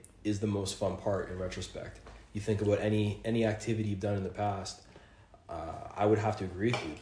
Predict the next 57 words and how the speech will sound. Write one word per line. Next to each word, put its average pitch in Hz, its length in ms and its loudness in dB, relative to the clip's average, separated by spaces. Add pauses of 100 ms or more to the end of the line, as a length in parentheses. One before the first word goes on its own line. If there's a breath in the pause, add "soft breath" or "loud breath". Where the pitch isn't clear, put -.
because 85 160 -2 (140)
I 110 120 6
even 113 160 4
think 104 180 0
to 107 80 -6
my 90 120 0
football 107 380 -2
days. 65 320 -10 (520 loud breath)
I 107 60 0
don't 135 140 8
remember 117 240 4
the 104 100 2
games 104 340 2
we 104 80 0
won. 101 240 2
I 95 40 2
don't 107 100 2
remember 101 220 -2
the 95 80 -2
games 95 360 -4
we 92 60 -6
lost. 92 480 -2
I 107 60 -2
remember 110 240 2
the 98 60 0
process 101 760 0
of 90 280 -6
practice. 101 720 -4
I - 340 -14
remember 95 180 -2
the - 120 -10
process 101 420 4
of 92 100 -10
knowing 95 220 -2
the 90 80 -6
guys 87 280 -4
in 87 60 -6
the 92 60 -4
locker 95 320 0
room. 101 80 0
I 90 40 -6
remember 87 220 -6
the - 60 -10
pro-, 95 260 -2 (200)
process 98 400 0
of 78 120 -10
training. 98 480 -2 (640 loud breath)
That's 120 300 4
what 113 80 4
I 98 60 6
really 95 260 2
cherish. 95 420 0
That's 101 220 -2
what 107 80 2
I 92 40 2
really 92 340 -2
celebrate. 95 540 -4